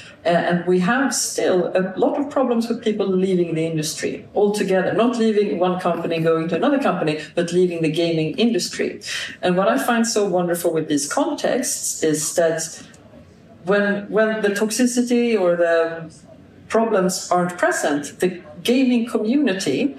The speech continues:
and the, the, the programs like Donna are so incredibly powerful. It's like nothing I've ever experienced in other, in other businesses or industries at all. And that is something that, that I'm very happy to hear, that we're now branching out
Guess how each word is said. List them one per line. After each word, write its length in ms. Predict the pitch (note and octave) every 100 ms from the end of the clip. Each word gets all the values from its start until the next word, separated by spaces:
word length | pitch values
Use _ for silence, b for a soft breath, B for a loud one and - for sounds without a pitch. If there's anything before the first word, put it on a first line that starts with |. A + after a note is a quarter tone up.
| B B -
and 180 | F3 F3
the, 480 | F3 E3+ D3+ D3 E3+ F3
the, 280 | E3 E3 - - -
the 100 | -
programs 580 | - C4+ B3 F#3 D#3+ E3
like 240 | A3 C#4 F#3+
Donna 460 | E3 D3 C#3 C3 B B
are 160 | - D#3
so 320 | D#3 F#3+ F#3
incredibly 540 | F3+ F3+ - G3+ F#3 -
powerful. 640 | - - - - - - - - - - - - -
It's 200 | F3+ F3
like 140 | E3+ F3+
nothing 320 | G#3 G#3 F3
I've 200 | F#3+ F#3+
ever 220 | E3+ D#3+
experienced 640 | D#3 - E3 D#3 D3+ D3+ D#3+
in 80 | D#3
other, 340 | D3 D3 - - -
in 120 | E3+
other 180 | E3+ D#3+
businesses 520 | F#3 - F3+ F3 D#3
or 100 | D#3
industries 500 | F#3 F3 - D#3+ D3
at 80 | -
all. 380 | B3 F3 - - B B B B
And 120 | F3 F3+
that 140 | G3
is 120 | G3
something 340 | - F3 F3 E3+
that, 380 | D#3+ D#3 C#3 D#3+
that 320 | D#3 D#3 D#3
I'm 400 | D#3 D#3 - E3+
very 240 | G#3 A3
happy 240 | G3 F3+ D#3+
to 80 | F3
hear, 240 | D#3 F3+
that 140 | F#3+ E3+
we're 80 |
now 220 | F3 E3+ E3+
branching 500 | D#3 D#3 - D3 D3
out 240 | -